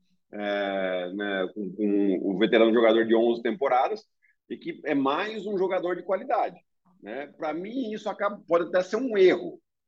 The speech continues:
né? Porque a gente já falou, ah, do, do, do Brooklyn Nets. O Brooklyn Nets tem dez jogadores, antes do Markieff Morris chegar, que podem entrar e jogar, e podem contribuir, né?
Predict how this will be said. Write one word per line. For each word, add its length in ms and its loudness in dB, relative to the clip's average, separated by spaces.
né? 200 -4
Porque 160 -4
a 40 2
gente 120 0
já 120 4
falou, 600 4
ah, 560 -2
do, 160 -4
do, 200 -6
do 120 -4
Brooklyn 300 0
Nets. 200 4
O 40 -8
Brooklyn 200 0
Nets 120 -4
tem 180 0
dez 360 4
jogadores, 840 -4
antes 300 -4
do 100 -14
Markieff 380 -10
Morris 240 -8
chegar, 380 -2
que 80 -10
podem 440 2
entrar 240 2
e 40 0
jogar, 300 -4
e 100 -10
podem 280 -4
contribuir, 600 -8
né? 380 -10